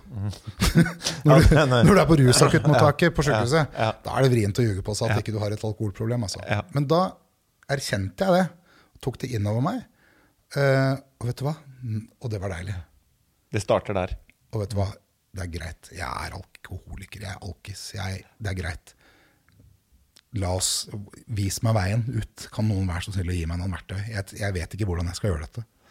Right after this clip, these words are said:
Speaker 1: Men det er jo sånn, er det sånn da at de rundt deg sa, «Nei, er du det?» Eller sa folk, <laughs> «Det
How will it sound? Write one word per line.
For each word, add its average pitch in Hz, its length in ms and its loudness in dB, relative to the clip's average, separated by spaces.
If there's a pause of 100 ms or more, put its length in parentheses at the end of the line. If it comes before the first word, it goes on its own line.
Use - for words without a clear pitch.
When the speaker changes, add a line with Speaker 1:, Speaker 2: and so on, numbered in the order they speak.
(180)
Speaker 1:
Men 131 100 0
det 139 60 8
er 135 60 8
jo 123 80 -2
sånn, 113 200 0 (120)
er 110 240 0
det 104 80 -4
sånn 104 160 -2
da 92 160 4
at 92 140 -6 (180)
de 104 140 2
rundt 87 220 -4
deg 90 120 -6
sa, 87 140 -6 (260)
«Nei, 120 720 -2
er 117 160 2
du 117 40 4
det?» 131 120 6
Eller 131 120 4
sa 120 120 4
folk, 104 280 2
<laughs> - 40 6
«Det 147 80 4